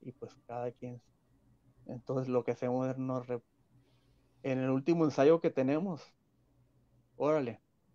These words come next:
a repartirnos todos los instrumentos para, para llevarlos allá al escenario, y ya llegamos al escenario con todos los instrumentos repartidos, ¿no? Y ya hacemos la presentación y ya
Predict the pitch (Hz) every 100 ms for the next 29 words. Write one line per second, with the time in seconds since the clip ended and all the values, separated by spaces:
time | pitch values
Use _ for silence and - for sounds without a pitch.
0 | _ _ _ 127 123 123 - 135 151 147
1 | - _ 135 135 135 117 123 120 127 139
2 | 131 120 110 - _ _ _ _ _ _
3 | _ _ 127 113 117 117 123 123 120 110
4 | 113 113 _ _ _ _ _ - 123 120
5 | - 120 160 180 131 127 120 120 120 131
6 | 131 131 117 120 110 113 113 113 104 -
7 | 120 117 - _ _ _ _ _ _ _
8 | _ - 123 - 117 117 117 123 - -
9 | _ - 123 - 120 - 135 127 123 165
10 | _ _ _ _ _ - 123 123 143 -
11 | _ _ _ _ _ _ 120 - 127 135
12 | 135 - - - 131 156 165 208 214 202
13 | 214 196 135 - 127 123